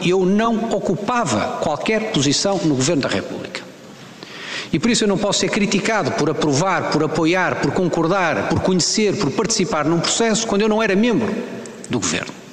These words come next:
A segunda crítica que me fizeram, bom, não era membro, mas tinha que saber porque o Ministério das Finanças tinha informação sobre essa matéria. É hoje claro, pelas palavras do ministro, do ex-ministro João Leão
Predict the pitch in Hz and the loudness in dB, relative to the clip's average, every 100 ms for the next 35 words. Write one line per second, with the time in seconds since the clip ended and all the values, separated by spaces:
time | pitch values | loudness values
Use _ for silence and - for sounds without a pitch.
0 | - - - - - - - - - - | -20 -20 -20 -20 -20 -18 -16 -14 -12 -12
1 | - - - - 233 - 247 262 240 220 | -12 -14 -16 -6 -2 2 4 4 4 2
2 | - 170 147 143 139 170 180 160 214 233 | 2 0 2 0 0 0 2 2 2 2
3 | 233 220 196 247 180 - 143 135 147 165 | 0 2 2 2 0 -2 0 0 2 2
4 | 208 254 240 247 - - 160 165 - 226 | 4 4 2 0 -2 0 0 2 2 2
5 | 226 - 240 220 240 240 254 240 214 427 | 2 0 2 2 2 0 2 2 2 0
6 | 226 233 233 220 214 214 220 214 208 185 | 0 0 2 2 0 0 2 2 2 2
7 | 156 190 156 120 110 - 92 - - - | 2 0 0 0 0 0 -2 -4 -8 -12
8 | - - - - - - 131 135 131 - | -14 -18 -18 -20 -10 -2 0 2 0 0
9 | 220 220 214 202 147 147 156 143 120 110 | 0 0 0 0 0 0 0 0 0 0
10 | 107 123 135 117 - 98 98 135 135 143 | 0 2 2 0 -2 -4 0 0 2 2
11 | 120 - 98 139 180 160 175 226 | 0 0 0 0 2 2 2 0